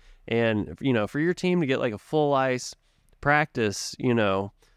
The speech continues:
like, sometimes that's gone. Sometimes it's gonna be A D M now. But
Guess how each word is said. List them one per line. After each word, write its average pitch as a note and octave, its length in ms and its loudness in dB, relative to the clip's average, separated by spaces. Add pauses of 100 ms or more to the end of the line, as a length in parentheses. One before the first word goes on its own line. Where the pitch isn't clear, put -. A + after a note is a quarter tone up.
(160)
like, B2+ 200 -2
sometimes D#3+ 420 0
that's D3 220 0
gone. C#3+ 400 0
Sometimes B2 440 0
it's A#2+ 120 -6
gonna C3 180 4
be B2 240 2
A B2 140 2
D A#2 200 0
M C3 200 2
now. F#2+ 260 2
But F#2+ 340 0